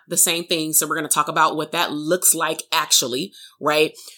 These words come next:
I'm specifically gonna hone in on two main branches of streams of income for therapists because those are the two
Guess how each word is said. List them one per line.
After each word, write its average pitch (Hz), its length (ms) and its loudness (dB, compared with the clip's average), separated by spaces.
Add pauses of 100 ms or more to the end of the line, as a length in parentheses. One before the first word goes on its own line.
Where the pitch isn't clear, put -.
(180)
I'm 170 120 4
specifically 214 640 2
gonna 180 220 4
hone 185 320 2
in 175 220 0
on 151 420 -2
two 208 360 4
main 180 360 -2
branches 160 600 0
of 151 80 0
streams 160 320 -2
of 160 100 -2
income 156 380 -4
for 156 80 -6
therapists 175 520 -2
because 156 280 -2
those 160 200 -2
are 156 80 -8
the 147 80 -10
two 240 360 -2